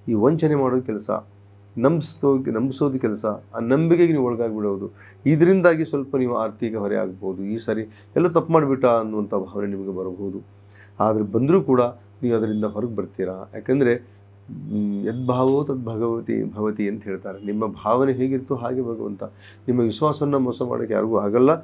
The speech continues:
ಅಂತ ಒಂದು ರೀತಿಲಿಲ್ಲ. ಯಾಕಂದ್ರೆ ಕೇಂದ್ರಕ್ಕೆ ಎಲ್ಲ ಗ್ರಹಗಳು, ಅಂದ್ರೆ ಉಚ್ಚ ಗ್ರಹಗಳು ಬರ್ತಕ್ಕಂಥದ್ರಿಂದ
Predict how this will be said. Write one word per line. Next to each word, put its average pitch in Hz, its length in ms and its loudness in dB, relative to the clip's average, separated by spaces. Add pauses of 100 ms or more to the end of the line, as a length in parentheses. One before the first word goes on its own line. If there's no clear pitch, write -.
(220)
ಅಂತ 107 160 2
ಒಂದು 110 300 2
ರೀತಿಲಿಲ್ಲ. 117 500 0
ಯಾಕಂದ್ರೆ 104 380 -2
ಕೇಂದ್ರಕ್ಕೆ 156 560 2
ಎಲ್ಲ 131 200 6
ಗ್ರಹಗಳು, 117 440 -2
ಅಂದ್ರೆ 104 160 0
ಉಚ್ಚ 92 300 -4
ಗ್ರಹಗಳು 135 340 4
ಬರ್ತಕ್ಕಂಥದ್ರಿಂದ 110 760 -2